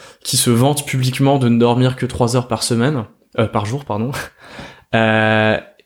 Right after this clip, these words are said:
et en fait, c'est une connerie, enfin, c'est une connerie énorme. Ce que dit le mec, euh, dans son bouquin, c'est que, euh,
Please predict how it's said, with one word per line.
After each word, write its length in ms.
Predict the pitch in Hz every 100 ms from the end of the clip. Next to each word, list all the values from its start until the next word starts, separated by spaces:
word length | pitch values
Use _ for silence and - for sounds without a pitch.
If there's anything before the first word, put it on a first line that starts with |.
| _
et 120 | - 120
en 120 | 113
fait, 140 | 135
c'est 160 | 135 117
une 80 | 110
connerie, 360 | 120 117 117
enfin, 200 | 117 113
c'est 140 | 104 117
une 60 |
connerie 300 | 110 120 117 117
énorme. 420 | 120 139 120 101 -
Ce 100 | -
que 100 | - 113
dit 120 | 117
le 60 |
mec, 240 | 120 131 -
euh, 80 | 107
dans 100 | 107
son 140 | -
bouquin, 300 | 113 107 127
c'est 180 | 131 110
que, 140 | -
euh, 220 | 117 107